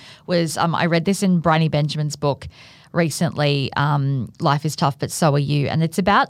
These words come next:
offers being well-intended. I get offers all day long. "Let me know if I can help. Don't hesitate to let me know what I can do. Do you want me to help you with this? What about this?" You know, offers up the wazoo, which is amazing.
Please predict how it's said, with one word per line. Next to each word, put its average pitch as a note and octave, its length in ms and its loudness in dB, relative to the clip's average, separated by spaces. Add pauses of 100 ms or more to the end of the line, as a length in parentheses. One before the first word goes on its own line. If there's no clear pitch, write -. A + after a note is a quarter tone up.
offers E3+ 580 -4 (800)
being G3+ 220 4
well-intended. F3+ 800 4
I F#3 140 2
get G3+ 140 2
offers F3 320 2
all E3 180 -2
day C3+ 140 0
long. F3 320 -4 (300)
"Let F3 160 -2
me A3 80 4
know A3 160 6
if G3+ 100 0
I F3+ 80 4
can F3+ 160 0
help. E3+ 360 2
Don't E3 180 2
hesitate F3 480 -4
to F3 100 -6
let C#3+ 140 -2
me D#3 80 -2
know D#3+ 180 2
what D3+ 140 0
I D3 80 -2
can D#3 220 -4
do. C#3+ 280 -2
Do D3 140 -6
you - 20 0
want - 100 -4
me D#3+ 60 -6
to E3 60 -4
help E3 260 -6
you E3+ 80 -6
with D#3 160 -8
this? F3+ 320 -6
What E3 140 -2
about D#3+ 260 -6
this?" - 380 -12
You E3+ 80 -6
know, C3+ 180 -4 (1200)
offers C#4 400 2
up G#3+ 240 -2
the F#3+ 80 2
wazoo, E3+ 880 2
which C#3+ 180 0
is F3+ 140 -2
amazing. D3+ 560 -4